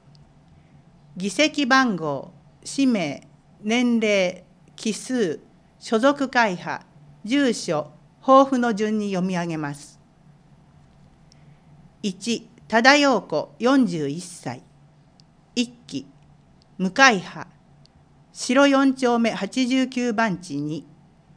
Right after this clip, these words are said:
未来を担う子どもたちへより良い蟹江を渡せるように、たくさんの声を形にできるよう努めてまいります。ご指導よろしくお願いいたします。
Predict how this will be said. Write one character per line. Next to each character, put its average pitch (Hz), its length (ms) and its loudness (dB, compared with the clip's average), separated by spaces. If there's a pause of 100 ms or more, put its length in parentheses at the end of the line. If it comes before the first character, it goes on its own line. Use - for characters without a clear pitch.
(1080)
未 262 160 4
来 294 260 6
を 202 80 0
担 202 320 2
う 190 80 -2
子 196 140 -4
ど 214 120 2
も 247 140 2
た 214 120 -2
ち 165 200 -8
へ 147 240 -4
よ 214 160 0
り 277 120 2
良 320 140 4
い 247 100 0
蟹 214 320 0
江 226 100 2
を 226 120 2
渡 196 240 0
せ 233 160 0
る 226 120 0
よ 214 160 2
う 156 60 -2
に、 147 220 -6 (300)
た 233 140 4
く 233 80 -14
さ 330 200 4
ん 269 80 4
の 208 80 2
声 208 280 0
を 170 60 0
形 220 400 -4
に 247 120 0
で 240 100 0
き 247 160 -4
る 185 140 -2
よ 175 280 -2
う - 180 -20
努 240 100 0
め 214 100 0
て 160 140 -4
ま 139 140 -6
い 131 60 -10
り 139 100 -12
ま 113 140 -14
す。 - 200 -20 (520)
ご 180 120 2
指 180 140 -4
導 175 300 -2
よ 156 80 -2
ろ 208 120 0
し 220 100 -8
く 226 100 -4
お 208 80 0
願 196 300 -4
い 170 40 -4
い 170 40 -12
た 165 140 -10
し - 140 -14
ま 139 180 -12
す。 - 200 -20